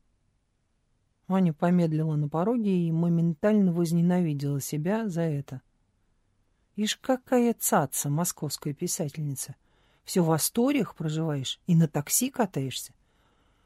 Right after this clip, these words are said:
Все жалеешь себя, когда денег на новые финтифлюшки не хватает. А вот посмотри, как другие живут.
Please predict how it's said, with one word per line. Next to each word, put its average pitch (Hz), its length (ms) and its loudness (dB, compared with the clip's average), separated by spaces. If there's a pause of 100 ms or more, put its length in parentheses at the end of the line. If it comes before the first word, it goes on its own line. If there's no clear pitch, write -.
(580)
Все - 200 0
жалеешь 202 640 2
себя, 156 280 -2
когда 147 300 -2
денег 226 380 0
на 175 120 0
новые 175 280 2
финтифлюшки 165 720 -4
не 165 100 2
хватает. 151 500 -4 (380)
А 185 100 -2
вот 233 180 0
посмотри, 262 540 -2
как 151 220 -2
другие 165 420 -2
живут. 156 300 -4